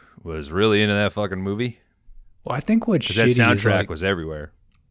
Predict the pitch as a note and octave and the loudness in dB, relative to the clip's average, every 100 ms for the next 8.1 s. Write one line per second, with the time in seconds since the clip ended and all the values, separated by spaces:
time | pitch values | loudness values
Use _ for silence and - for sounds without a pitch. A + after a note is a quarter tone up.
0 | _ _ _ - - B2+ A2 E3 E3+ C#3+ | _ _ _ -20 -2 -2 2 0 0 -4
1 | A#2 A#2+ G2 - - G2 F#2 G2+ _ _ | -2 0 -2 -4 -6 -4 -4 -6 _ _
2 | _ - _ _ C3 A#2 G#2+ G2 B2+ C3+ | _ -20 _ _ 0 0 -4 0 2 2
3 | A2+ - _ _ - - E3+ D#3 G#2 F#2 | 0 -6 _ _ -12 -4 2 2 2 0
4 | G2+ F#2+ F2 F#2 - _ - _ A2+ F#2 | 0 0 -2 -8 -10 _ -20 _ -6 -6
5 | - - A2+ B2 B2 C#3+ C3 C3 C3+ C3 | -10 -4 0 2 2 0 -2 0 0 0
6 | - D3+ C#3+ C#3+ - - _ _ _ _ | 0 0 2 0 -4 -14 _ _ _ _
7 | _ _ _ _ - - F#2+ - _ - | _ _ _ _ -20 -14 -14 -14 _ -16